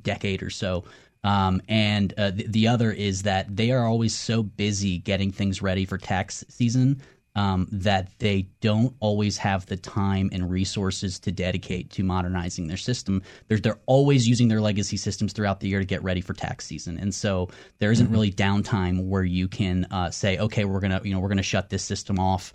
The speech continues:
Speaker 1: um, while we, while we, while we modernize." That's just not really a, a, a, a possibility.
Speaker 2: It definitely seems like a, a keeping the airplane running with duct tape, uh, you know, ki-, kinda, kinda thing
Speaker 1: Yeah.
Speaker 2: where they patch it up, uh, 'cause I think, what is it, uh,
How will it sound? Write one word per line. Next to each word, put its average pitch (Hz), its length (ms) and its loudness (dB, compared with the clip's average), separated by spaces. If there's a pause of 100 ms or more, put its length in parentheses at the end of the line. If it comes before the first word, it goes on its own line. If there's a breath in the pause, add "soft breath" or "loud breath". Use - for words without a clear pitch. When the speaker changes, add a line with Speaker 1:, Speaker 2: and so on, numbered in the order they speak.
(260 soft breath)
Speaker 1:
um, 90 160 0
while 90 400 2
we, 90 240 0 (100)
while 90 220 2
we, 90 220 0
while 92 200 2
we 90 120 -2
modernize." 90 520 -2
That's 90 160 -4
just 95 220 -4
not 87 200 -2
really 87 260 -4
a, 87 240 -6 (100)
a, 90 180 -6 (120)
a, 87 180 -4 (140)
a 95 60 -8
possibility. 87 560 -4
Speaker 2:
It 104 40 6
definitely 135 200 6
seems 101 180 4
like 82 120 -2
a, - 360 2
a - 40 -4
keeping 87 300 2
the 80 140 4
airplane 85 460 2
running 80 240 2
with 76 200 0
duct - 260 0
tape, 85 340 0
uh, 85 140 6
you 92 220 4
know, 76 120 -2
ki-, 95 200 4
kinda, 87 300 2
kinda 85 240 4
thing 90 320 4
Speaker 1:
Yeah. 87 60 2
Speaker 2:
where 85 180 4
they 82 140 2
patch 92 360 4
it 87 80 4
up, 87 200 6 (140)
uh, 82 220 -2
'cause - 160 -4
I 82 80 0
think, - 180 -2
what 87 120 4
is 82 100 -2
it, - 80 -2
uh, 82 240 -2